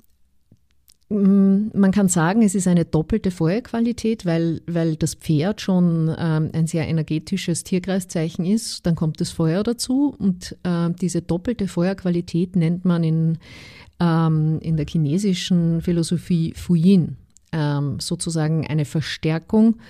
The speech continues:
die alles noch intensiver macht, als es eh schon ist.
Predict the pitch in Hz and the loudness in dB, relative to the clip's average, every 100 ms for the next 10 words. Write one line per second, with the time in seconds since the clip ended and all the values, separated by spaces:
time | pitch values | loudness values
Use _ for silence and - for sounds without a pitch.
0 | - - - _ _ _ - 190 190 180 | -20 -20 -20 _ _ _ 2 4 6 4
1 | 175 180 - - - 151 175 202 190 - | 2 -4 -14 -14 -2 0 4 2 2 -2
2 | - - _ _ _ - 175 185 196 202 | -10 -14 _ _ _ -2 2 2 2 0
3 | 190 185 180 180 185 185 160 147 - 151 | 0 2 2 2 0 0 0 -2 -4 -4
4 | 156 165 127 131 147 147 139 - | -2 -4 -4 -2 0 0 -2 -6